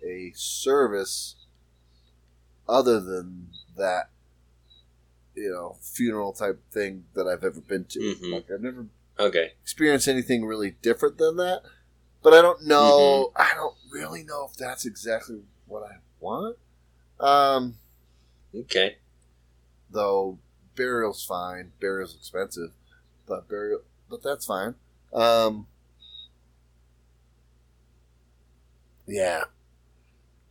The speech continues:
Speaker 1: I, I don't know.
Speaker 2: So,
Speaker 1: What do you think?
Speaker 2: I mean, we don't have to plan everything out necessarily. Uh, but I'm gonna just say, for me,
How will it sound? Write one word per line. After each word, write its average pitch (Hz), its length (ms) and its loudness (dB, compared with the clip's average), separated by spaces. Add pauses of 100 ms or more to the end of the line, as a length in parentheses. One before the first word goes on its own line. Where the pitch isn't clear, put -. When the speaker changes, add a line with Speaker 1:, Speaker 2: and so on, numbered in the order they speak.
Speaker 1:
I, 95 160 -2 (1400)
I 143 100 -2
don't 190 120 -2
know. 175 240 0 (260)
Speaker 2:
So, 139 180 10
Speaker 1:
What 131 40 10
do 127 60 6
you 165 60 -2
think? 95 220 -4 (1080)
Speaker 2:
I 147 140 8
mean, 131 440 4 (540)
we 185 80 12
don't 170 100 10
have 151 140 8
to 113 80 -4
plan 127 300 8
everything 107 380 6
out 90 200 4
necessarily. 95 920 2
Uh, 95 400 2 (540)
but 90 180 -8 (100)
I'm 123 160 6
gonna 160 140 6
just 135 240 4
say, 117 380 8 (120)
for 117 200 0
me, 123 880 4